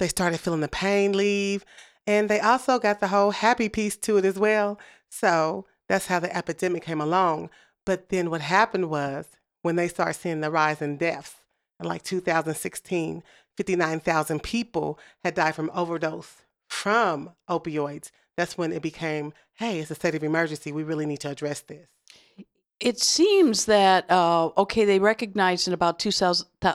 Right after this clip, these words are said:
Speaker 2: two thousand sixteen that we had a, a real problem here, but that, um, it, it's not turning around at all. So, uh, w-, uh, how,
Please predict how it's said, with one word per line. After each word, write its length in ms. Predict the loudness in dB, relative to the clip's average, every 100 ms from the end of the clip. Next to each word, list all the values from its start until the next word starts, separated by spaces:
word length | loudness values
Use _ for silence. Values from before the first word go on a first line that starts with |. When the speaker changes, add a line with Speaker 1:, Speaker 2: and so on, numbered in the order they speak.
| _ -4
Speaker 2:
two 140 | 0
thousand 340 | 2 2 2
sixteen 520 | -2 -2 -4 -2 0 0
that 140 | -2
we 280 | -2 -2 -4
had 600 | -2 0 2 4 2 0
a, 40 | -2
a 200 | -2 0
real 240 | 0 0
problem 540 | -2 -2 -2 0 0 0
here, 320 | 0 -2 -4 -10 _ _ _ 4
but 440 | 6 6 2 -2 0
that, 600 | 2 4 4 2 0 0
um, 640 | 2 2 0 0 -2 -4 _ _ _ -4
it, 240 | -2 0
it's 280 | -2 -2 0
not 260 | 0 0 0
turning 280 | -2 0
around 380 | 0 2 2 2
at 80 | 2
all. 360 | 2 2 -2 -4
So, 760 | 0 2 2 2 0 -2 -6 _ _
uh, 420 | -2 0 0 -4 -6
w-, 340 | -4 -4 -6 -16 _ _ _ _ _
uh, 280 | -10 -10 -10
how, 520 | -12 0 2 4 0